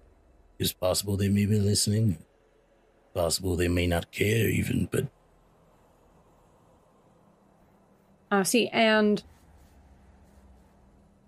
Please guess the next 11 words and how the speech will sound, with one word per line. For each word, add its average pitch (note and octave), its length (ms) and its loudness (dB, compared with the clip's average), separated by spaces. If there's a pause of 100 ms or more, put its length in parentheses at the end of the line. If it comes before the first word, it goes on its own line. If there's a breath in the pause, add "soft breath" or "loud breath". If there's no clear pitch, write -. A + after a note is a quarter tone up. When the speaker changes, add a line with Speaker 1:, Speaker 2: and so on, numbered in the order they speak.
(920)
Speaker 2:
how D4+ 100 4
much A#3+ 180 0
do A3+ 80 -2
you G#3+ 80 4
know G3+ 200 4
about F3 360 2 (220)
this F3+ 760 2 (920)
new C4 640 2 (240)
friend G#3+ 380 0
of F3+ 100 0
yours? - 500 0